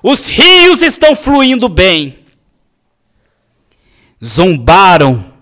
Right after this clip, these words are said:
do profeta que carregava o "assim diz o Senhor". Esse espírito de zombaria não morreu, não.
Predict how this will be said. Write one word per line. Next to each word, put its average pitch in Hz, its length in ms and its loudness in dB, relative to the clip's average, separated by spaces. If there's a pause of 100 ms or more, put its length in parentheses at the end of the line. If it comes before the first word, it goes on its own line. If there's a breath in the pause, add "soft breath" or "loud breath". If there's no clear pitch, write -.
(500)
do 139 120 -6
profeta - 880 -8 (1500)
que 147 200 -8
carregava 131 680 0
o 127 40 2
"assim 117 380 -2
diz 113 180 -8
o 120 60 -6
Senhor". 107 480 -6 (1080 loud breath)
Esse 240 300 0
espírito 285 680 0
de 226 100 2
zombaria 208 1040 2 (260)
não 139 140 -6
morreu, 190 440 4
não. 240 440 2